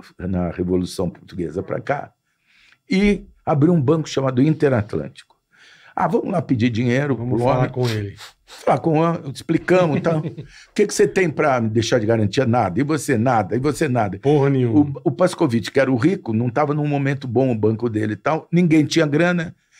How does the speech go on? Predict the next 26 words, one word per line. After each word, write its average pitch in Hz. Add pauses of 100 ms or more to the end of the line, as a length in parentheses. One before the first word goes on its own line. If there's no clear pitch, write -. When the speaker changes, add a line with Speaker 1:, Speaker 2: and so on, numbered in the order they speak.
(160)
Speaker 1:
Ele 123
falou, 151
"Volta 180
às -
seis." -
Chegamos 170
às 170
seis 180
e 185
ele 180
tava 156
lá 151
com 143
um 123
cheque 131
de 127
novecentos 127
e 131
noventa 120
e 113
nove 110 (920)
mil 175
dólares. 98
Falou, 120
"Tá 131
aqui." -